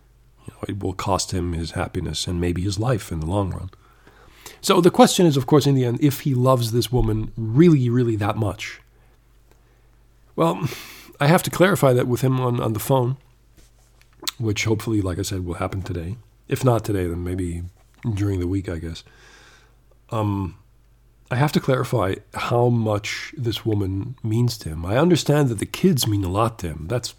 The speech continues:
you know, out of the question. Completely understandable, even for a guy like me who has no kids.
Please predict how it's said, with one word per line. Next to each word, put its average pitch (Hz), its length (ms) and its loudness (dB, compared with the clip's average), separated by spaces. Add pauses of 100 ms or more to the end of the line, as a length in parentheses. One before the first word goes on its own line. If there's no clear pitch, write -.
you 131 120 0
know, 85 160 -8 (320)
out 151 120 8
of 139 100 4
the 131 60 2
question. - 440 -6 (580)
Completely 139 580 4
understandable, 110 680 0
even 120 160 0
for 113 160 0
a 110 40 -2
guy 101 200 0
like 98 180 -4
me 98 140 -2
who 95 100 0
has 92 160 -2
no 90 140 -4
kids. - 280 -12